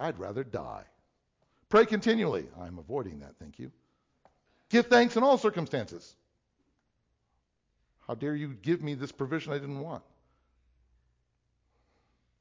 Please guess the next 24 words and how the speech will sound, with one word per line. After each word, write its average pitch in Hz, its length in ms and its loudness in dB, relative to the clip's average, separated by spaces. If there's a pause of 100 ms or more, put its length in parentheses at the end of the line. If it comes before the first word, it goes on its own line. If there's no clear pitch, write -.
(1200)
This - 160 -18
is 123 80 -20
not 151 160 -10
a 156 40 -12
children's 147 500 -12
story - 340 -20 (1300)
about 90 520 -16 (360)
how 78 200 -18
God 110 380 -14
sent 101 240 -12
a 87 60 -14
whale 80 640 -14
to - 60 -20
swallow 101 460 -16
Jonah 87 600 -18 (1500)
because 92 280 -12
Jonah 98 280 -14
was 90 120 -16
too 101 180 -16 (180)
timid 104 240 -10
to 87 80 -14
go 95 160 -16
to 87 120 -16
Nineveh. 92 460 -14